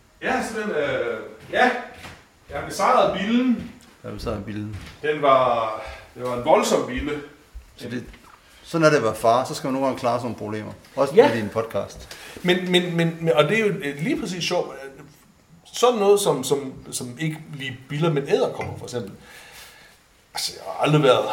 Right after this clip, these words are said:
Speaker 1: specielt begejstret for edderkopper, men der kommer jo et tidspunkt, hvor man må bare sige, at den edderkop, den tager jeg lige.
Speaker 2: Ja.
Speaker 1: Og det er jo måske så bare en del af den rolle, man så får,
Speaker 2: Altså,
Speaker 1: får,
Speaker 2: jeg har
Speaker 1: får.
Speaker 2: haft decideret angst for edderkopper.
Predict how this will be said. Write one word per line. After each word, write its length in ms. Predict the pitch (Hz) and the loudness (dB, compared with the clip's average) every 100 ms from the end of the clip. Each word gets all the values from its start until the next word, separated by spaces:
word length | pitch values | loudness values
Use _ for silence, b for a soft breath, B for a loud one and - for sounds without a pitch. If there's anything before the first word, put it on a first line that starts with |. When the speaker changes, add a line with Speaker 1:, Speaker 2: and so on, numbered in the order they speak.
| B B | B B
Speaker 1:
specielt 420 | - - 117 151 | -14 -8 -4 -2
begejstret 480 | 135 131 131 123 117 | -2 2 2 2 -6
for 80 | 107 | -4
edderkopper, 440 | 104 107 104 95 98 | -4 -4 -4 -8 -8
men 140 | 104 | -14
der 60 | - | -4
kommer 260 | 190 226 | 0 2
jo 60 | 147 | 2
et 80 | 117 | 0
tidspunkt, 280 | 175 160 123 | -4 -6 0
hvor 160 | 120 | 0
man 120 | 117 107 | 0 -8
må 120 | 104 | -8
bare 240 | 113 123 | -4 -4
sige, 380 | 123 127 135 - | -6 -8 -12 -10
at 100 | - - - b b b b - | -10 -12 -20 b b b b -4
den 140 | 170 | 0
edderkop, 360 | 160 - - - | 2 0 -2 -4
den 120 | 123 | -6
tager 200 | 131 - | 0 0
jeg 140 | 107 110 | 0 -10
lige. 520 | 120 - - _ - 147 | -16 -20 -20 _ -10 -8
Speaker 2:
Ja. 40 | - - _ _ _ _ _ | -10 -20 _ _ _ _ _
Speaker 1:
Og 100 | 131 127 - | -4 -4 -8
det 1200 | 226 247 240 226 202 165 151 135 131 120 110 104 104 - - - - - _ _ _ _ - - | -8 -6 -6 -6 -6 -4 -4 -4 -6 -6 -8 -8 -12 -14 -18 -20 -20 -20 _ _ _ _ -14 -2
er 80 | |
jo 140 | 127 123 123 | -2 -2 -6
måske 200 | 123 123 | -10 -6
så 120 | - | -4
bare 200 | 135 135 | -2 -2
en 60 | 135 | -4
del 200 | 139 117 | -8 -8
af 60 | |
den 120 | - 117 | -8 -4
rolle, 220 | 110 120 | -4 -4
man 160 | 110 - | -8 -8
så 160 | 120 120 - _ _ - | -8 -8 -16 _ _ -10
får, 140 | 104 | -10
Speaker 2:
Altså, 100 | - | -8
Speaker 1:
får, 80 | 98 | -4
Speaker 2:
jeg 100 | 107 | 2
har 220 | 135 117 | 4 4
Speaker 1:
får. 60 | 98 | 2
Speaker 2:
haft 260 | 92 - - | -2 -6 -16
decideret 500 | 95 98 - 123 104 92 | -14 -12 -2 0 0 -2
angst 260 | 110 - | -10 -10
for 80 | 98 | -10
edderkopper. 400 | 92 - 95 - | -10 -10 -14 -14